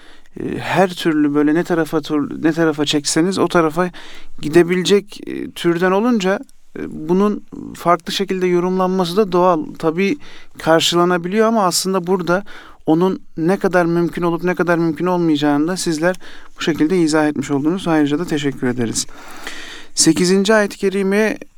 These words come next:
gelmiş bulunuyoruz. Hocam burada "Estaizu billah ve vecedeke ailen fe agna."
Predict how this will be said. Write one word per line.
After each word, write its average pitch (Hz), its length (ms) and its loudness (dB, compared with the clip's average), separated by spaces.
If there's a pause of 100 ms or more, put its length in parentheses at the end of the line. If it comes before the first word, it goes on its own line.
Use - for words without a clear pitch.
(160)
gelmiş 147 420 2
bulunuyoruz. 139 520 -2
Hocam 143 320 0
burada 165 380 0 (480)
"Estaizu 160 520 2
billah 156 380 2
ve 165 200 4
vecedeke 165 500 0
ailen 170 760 2
fe - 220 -4
agna." 139 560 2